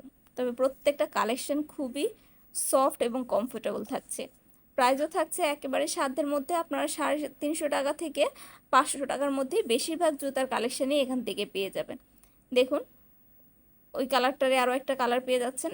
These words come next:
এখন ব্ল্যাকের মধ্যে আরও একটা ডিজাইন দেখিয়ে দিচ্ছি, এটারও প্রাইস পেয়ে যাবেন আপনারা মাত্র তিনশো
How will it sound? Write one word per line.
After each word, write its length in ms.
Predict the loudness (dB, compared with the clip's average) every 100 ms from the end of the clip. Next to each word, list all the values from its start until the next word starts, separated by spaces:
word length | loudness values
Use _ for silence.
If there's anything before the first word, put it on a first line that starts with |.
| -6
এখন 200 | -4 -2
ব্ল্যাকের 360 | 2 2 2 0
মধ্যে 160 | -2 0
আরও 160 | 0 0
একটা 200 | 0 -4
ডিজাইন 320 | -2 0 2
দেখিয়ে 300 | 0 0 -2
দিচ্ছি, 280 | -4 -4 -4 -2
এটারও 300 | -2 0 0
প্রাইস 300 | 0 0 0 0
পেয়ে 180 | 0 0
যাবেন 200 | 2 0
আপনারা 340 | -2 -4 -2 -2
মাত্র 380 | -2 -4 -2 2 2 0 -16 -10
তিনশো 280 | -2 -2 -2